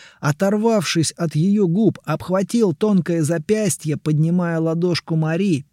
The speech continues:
перед нашими лицами. Дал ей лишь секунду на то, чтобы увидеть кольцо, но не на реакцию. "Замуж за меня пойдёшь!" заявил с нажимом,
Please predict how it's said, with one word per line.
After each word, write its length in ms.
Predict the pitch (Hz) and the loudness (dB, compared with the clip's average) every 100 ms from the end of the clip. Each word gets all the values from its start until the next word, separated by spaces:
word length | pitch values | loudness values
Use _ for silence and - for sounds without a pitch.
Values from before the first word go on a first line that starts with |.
| _ | _
перед 400 | - 190 165 139 | 0 2 2 0
нашими 480 | 160 175 160 165 165 | -2 -2 -2 -2 0
лицами. 680 | 170 175 147 - 131 135 - _ _ _ _ - | 2 2 0 -2 -8 -10 -14 _ _ _ _ -2
Дал 240 | 180 220 | 0 2
ей 240 | 214 202 208 | 2 2 2
лишь 300 | 220 220 - | 2 2 0
секунду 800 | 220 214 - 226 190 147 131 120 - - - _ | 0 -4 0 2 4 4 0 -6 -14 -20 -20 _
на 120 | 156 | -4
то, 240 | - 180 | 0 2
чтобы 360 | 156 - 151 151 | 2 2 2 6
увидеть 480 | 160 160 185 143 135 | 6 4 4 2 0
кольцо, 680 | - 139 135 - 202 160 - _ _ _ _ | -2 -2 -2 -2 0 0 -2 _ _ _ _
но 180 | 156 180 | 4 6
не 140 | 175 | 6
на 160 | 170 170 | 4 2
реакцию. 720 | 175 180 143 - - 120 - - _ _ _ _ _ _ _ | 2 0 -2 -4 -8 -8 -10 -16 _ _ _ _ _ _ _
"Замуж 580 | 123 139 254 233 196 147 | -2 4 6 6 6 4
за 160 | 160 | 4
меня 320 | 180 185 175 156 | 6 6 6 4
пойдёшь!" 680 | 156 156 170 143 - - - _ _ _ _ _ | 4 4 4 4 2 0 -4 _ _ _ _ _
заявил 580 | 156 160 156 160 160 | -6 -2 0 2 2
с 120 | 147 - | 0 0
нажимом, 640 | 139 131 175 190 113 | 0 2 4 4 2